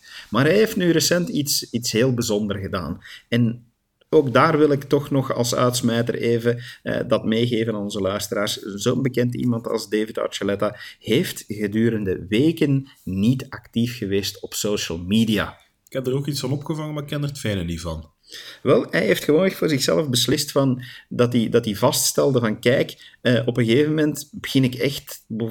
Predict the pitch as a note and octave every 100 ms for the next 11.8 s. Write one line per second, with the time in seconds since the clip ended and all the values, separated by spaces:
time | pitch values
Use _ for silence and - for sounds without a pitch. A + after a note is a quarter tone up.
0 | A2 A#2 B2 A#2+ C#3 C#3 - D#3 D3+ -
1 | A2 G#2 C3 C#3+ B2 A#2+ A#2+ A#2 B2+ B2+
2 | A#2+ A#2 A#2+ - - A2+ C3 C3+ - -
3 | A2+ G#2 B2 B2 A#2 A2+ - - _ A2
4 | G#2 G2+ G#2 - - - B2+ C3 B2+ B2
5 | - - C3 C#3+ C3+ C3+ B2+ B2+ B2 A#2+
6 | A#2+ C3+ B2+ A#2+ B2 B2+ C3 A2+ A#2+ A2+
7 | A2 G#2+ G#2 G#2 F#2 F2+ - B2 C3+ -
8 | C3 C3 - - G2+ G#2+ A#2 A#2+ B2 A#2+
9 | A2 F#2+ - - - D#3 C#3+ A#2+ A#2+ B2
10 | B2+ A#2 B2 A#2 A2 A#2+ A#2+ C3+ B2 B2
11 | B2 A#2+ A2+ B2 A#2+ B2 B2